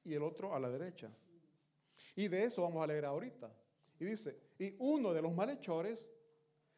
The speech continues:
que estaban colgados, oigan bien, aún es-, en ese momento que él estaba crucificado, dice, le injuriaba diciendo,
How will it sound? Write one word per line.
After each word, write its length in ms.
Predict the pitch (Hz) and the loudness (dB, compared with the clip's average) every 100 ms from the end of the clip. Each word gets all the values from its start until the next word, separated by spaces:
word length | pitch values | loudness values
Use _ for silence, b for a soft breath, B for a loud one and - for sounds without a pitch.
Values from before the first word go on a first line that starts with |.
| b - | b -4
que 140 | 175 | 0
estaban 420 | 151 160 196 196 175 | 2 4 2 2 0
colgados, 800 | 185 165 156 190 220 226 220 - - | 0 2 2 2 2 0 -4 -10 -8
oigan 280 | 165 165 165 | -4 -2 0
bien, 200 | 220 233 143 | -2 -2 0
aún 360 | 139 214 269 | 4 6 6
es-, 140 | 202 - | 2 0
en 160 | 170 | 0
ese 140 | 202 - | 0 0
momento 760 | 175 190 226 226 - 165 - - - _ - | 0 2 0 0 -4 -6 -6 -16 -20 _ -4
que 100 | 139 | -2
él 60 | |
estaba 240 | 139 160 160 | 0 0 0
crucificado, 520 | 175 185 196 202 190 | -6 -8 -10 -6 -6
dice, 260 | 196 202 - B B | -4 -8 -10 B B
le 200 | 170 196 | -2 2
injuriaba 720 | 196 180 170 160 202 233 196 | 2 2 2 2 0 0 -2
diciendo, 600 | 156 156 202 190 127 - | -2 -2 -2 -2 -4 -8